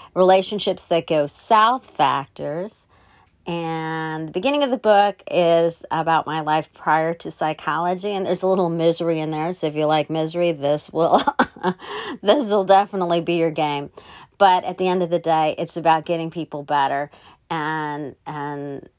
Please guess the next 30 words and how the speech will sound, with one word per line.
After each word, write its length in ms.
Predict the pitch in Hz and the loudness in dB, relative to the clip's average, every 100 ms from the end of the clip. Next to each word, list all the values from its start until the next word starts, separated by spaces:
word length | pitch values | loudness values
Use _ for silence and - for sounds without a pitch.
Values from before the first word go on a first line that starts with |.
| _ - | _ -18
how 540 | - 175 165 165 165 - | -2 2 4 2 -2 -6
and, 500 | 151 147 147 147 - - | -6 -6 -8 -10 -12 -12
and, 300 | 156 143 - | -10 -10 -10
and, 240 | - 165 - | -8 -8 -8
and 220 | - 170 170 | -6 -6 -2
why 180 | 165 | -2
it's 200 | 170 170 | -2 -4
important, 560 | 180 180 254 247 156 143 | -6 -4 -4 -4 -8 -8
and 160 | 165 170 | -6 -2
why 160 | 170 | -2
some 300 | 165 - 226 | -2 -4 -4
people 340 | - 247 - 170 | -4 -6 -4 -6
carry 460 | - 196 165 165 | -6 -4 -2 0
a 100 | 135 | -2
lot. 400 | 120 120 120 - - - - | -2 0 -2 -4 -12 -20 -14
And 180 | - 165 | -10 -6
just 220 | 202 - | -4 -4
because 340 | 254 233 233 226 | -6 -4 -4 -4
you 80 | |
carry 380 | 196 - 196 185 | -8 -4 0 2
a 80 | 160 | 2
lot 320 | 151 143 - | 2 0 -2
doesn't 320 | 156 156 156 | -6 -4 -6
mean 200 | 156 160 | -6 -6
you're 100 | 156 | -4
not 260 | 151 147 139 | -4 -4 -6
gonna 160 | 151 147 | -10 -10
make 320 | 135 131 - | -10 -10 -14
it. 140 | - - | -18 -14
So 460 | - 175 170 - | -2 0 0 -4